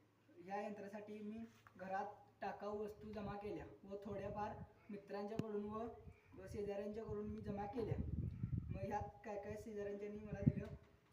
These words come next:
अ, तेलाचा डबा, लोखंडी पट्टी, सायकलचे चाक, पीव्हीसी पाईप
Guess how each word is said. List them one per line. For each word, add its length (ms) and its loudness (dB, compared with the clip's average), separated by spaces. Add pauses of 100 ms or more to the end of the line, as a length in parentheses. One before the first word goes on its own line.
(120)
अ, 380 0 (680)
तेलाचा 280 2
डबा, 560 10 (160)
लोखंडी 440 12
पट्टी, 580 2 (180)
सायकलचे 540 4
चाक, 600 12 (440)
पीव्हीसी 320 2
पाईप 260 4